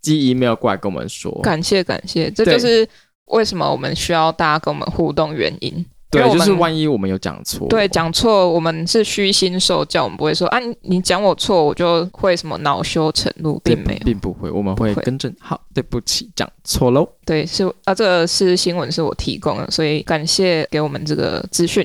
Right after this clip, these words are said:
Speaker 1: 今天的新闻一则以喜，一则以忧，我们先从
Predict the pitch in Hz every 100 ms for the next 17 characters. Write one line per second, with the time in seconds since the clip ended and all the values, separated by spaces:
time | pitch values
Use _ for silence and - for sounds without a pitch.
0 | 196 _ - 202 220 240 175 190 170 147
1 | 190 139 117 113 107 - 92 62 107 -
2 | 87 95 - 110 123 135 151 151 110 87
3 | - 120 123 - - - 87 82 92